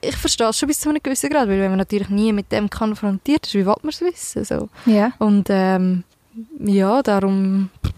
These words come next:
Speaker 1: es ist mega schön, wenn da irgendwie so ein bisschen, äh, eben,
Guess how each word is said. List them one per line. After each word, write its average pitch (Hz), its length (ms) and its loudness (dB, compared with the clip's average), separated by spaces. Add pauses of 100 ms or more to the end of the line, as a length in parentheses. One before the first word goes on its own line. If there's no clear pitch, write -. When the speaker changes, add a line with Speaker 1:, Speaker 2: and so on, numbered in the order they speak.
(100)
Speaker 1:
es 202 160 0
ist 202 80 2
mega 202 200 0
schön, 247 280 0
wenn 202 200 -2
da 202 180 2
irgendwie 196 380 0
so 214 120 -4
ein 214 40 -4
bisschen, 196 320 -2 (760)
äh, 196 320 0
eben, 208 240 2